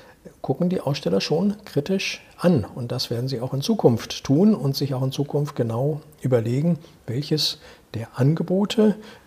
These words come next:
es war immer schon ein Blumenstrauß, aus dem ich wählen kann, möchte ich denn nun wirklich und welches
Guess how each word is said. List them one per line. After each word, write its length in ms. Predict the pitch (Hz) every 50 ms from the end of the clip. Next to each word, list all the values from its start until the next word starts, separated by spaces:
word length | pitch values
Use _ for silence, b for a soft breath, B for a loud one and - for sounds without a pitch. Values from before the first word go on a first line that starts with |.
| B B _ _ _ _ -
es 140 | - -
war 120 | - 98 98
immer 200 | 110 127 147 151
schon 120 | - 160
ein 140 | - 147 147
Blumenstrauß, 640 | 147 156 165 170 160 - - 160 160 175 175 -
aus 180 | 147 139 139 -
dem 180 | - 139 131 120
ich 140 | 120 -
wählen 380 | 123 123 143 170 190 196 175 -
kann, 380 | - - 143 175 202 214 190 B B B B B B B _ _
möchte 380 | - 247 269 247 247 - - -
ich 160 | - 123 -
denn 120 | - 123 117
nun 180 | 113 113 110
wirklich 320 | 110 127 - - 156 147 -
und 100 | 147 143
welches 440 | 151 151 143 160 165 - - -